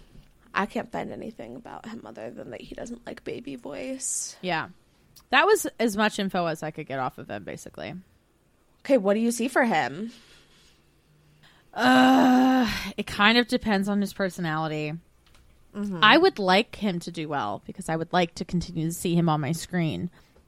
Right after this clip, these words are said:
Speaker 2: But I do think there's a potential that he could be a fuckboy.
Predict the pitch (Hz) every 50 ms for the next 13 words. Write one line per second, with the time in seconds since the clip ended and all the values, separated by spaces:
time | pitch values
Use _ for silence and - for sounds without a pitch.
0 | _ - 226 226 214 190 175 - - - - _ _ _ _ _ _ _ _ _
1 | _ _ _ _ _ _ _ _ _ - _ - - - - 208 220 175 - 196
2 | 202 220 - - 233 214 202 214 202 190 202 - 202 - - 196 180 180 - 180
3 | 180 170 175 175 - 175 170 156 160 - - 131 - - - 87 73 73 160